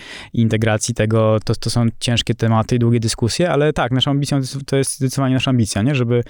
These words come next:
żeby w, y, często podłączać się pod klienta i po-, i tak jakby bez, e, nawet brania danych od nie-, od niego w sposób jakby zupełnie zgodny z,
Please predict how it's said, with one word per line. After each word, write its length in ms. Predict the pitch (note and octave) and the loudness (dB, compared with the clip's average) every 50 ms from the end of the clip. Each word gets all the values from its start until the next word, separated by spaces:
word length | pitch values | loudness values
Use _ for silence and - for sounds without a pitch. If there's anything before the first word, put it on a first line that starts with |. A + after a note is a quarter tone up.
| - - - - - - - | -10 -18 -18 -18 -18 -10 -4
żeby 400 | - A#2 A#2+ A#2 A#2+ B2 B2 B2 A#2 | -2 0 0 2 2 2 2 2 0
w, 220 | - - - - - | -2 -6 -8 -4 -2
y, 880 | - B2+ B2 B2 B2 B2 B2 B2 B2 A#2+ B2 A#2+ B2 B2 A#2+ A#2+ A#2 A#2 A#2 - _ | 0 2 2 4 4 4 4 4 4 4 4 4 4 4 2 2 0 -2 -6 -12 _
często 320 | - - C3+ B2+ - - A#2 | -4 -2 -2 -2 -2 -4 -2
podłączać 480 | - C3 C#3 D3+ E3+ F3 - C3 B2 | 0 0 0 2 2 0 0 -2 -2
się 140 | - - - | -2 -4 -2
pod 180 | - B2+ A2+ - | -2 -2 -2 0
klienta 520 | - A#2 A#2 A#2+ B2 - - E3+ G3+ G#3+ - - - - - - - - | 0 2 2 2 2 0 0 -2 -2 -2 -4 -8 -16 -20 -20 -20 -6 -4
i 100 | - C3 | -4 -2
po-, 120 | - C#3+ C3+ C3+ C#3 C#3 C#3 | 0 0 0 2 2 2 2
i 140 | - D3 C#3 | 2 0 0
tak 160 | C3 C#3 - | 0 0 0
jakby 300 | C#3+ C#3 C#3+ C#3 C#3 C3+ C3+ | 0 2 2 2 2 2 2
bez, 420 | C3+ C3 C#3+ D3 C#3+ - - - - | 2 2 0 0 0 -2 -4 -4 -2
e, 220 | - C3+ C3+ C3 C3 | 0 2 2 2 2
nawet 280 | C3+ C3+ B2+ C3 C3 - C3 | 2 2 0 0 -2 0 0
brania 340 | C3+ C3 B2+ C3 C#3 C#3 D3 C#3+ C3+ | 0 0 2 2 0 2 2 0 2
danych 360 | B2+ B2+ C3 C3 B2+ A#2+ - | 2 2 2 2 2 2 0
od 140 | B2+ B2+ A#2+ | 0 0 0
nie-, 200 | A#2+ B2 B2 B2 | 2 2 2 2
od 80 | A#2+ A#2 | 2 2
niego 340 | B2 B2+ C3 C3 C#3+ D3+ D3 | 2 2 2 2 2 0 0
w 60 | - | -2
sposób 320 | - C3 - - A#2 A#2 | -4 -4 -4 -4 -4 -4
jakby 200 | A#2+ A2+ A2+ A#2 | -4 -2 0 -2
zupełnie 500 | A#2 A2+ - A#2+ A#2+ A#2+ A#2+ A#2 A2+ A2+ - - - - - - - - - | -2 0 2 2 2 4 2 2 2 0 -2 -6 -12 -20 -20 -20 -18 -14 -8
zgodny 540 | - A#2 A#2+ A#2 A#2 A2+ A#2 A#2 A#2+ A#2 A2+ | -4 -2 0 2 2 2 4 4 2 2 0
z, 140 | - - | -2 -2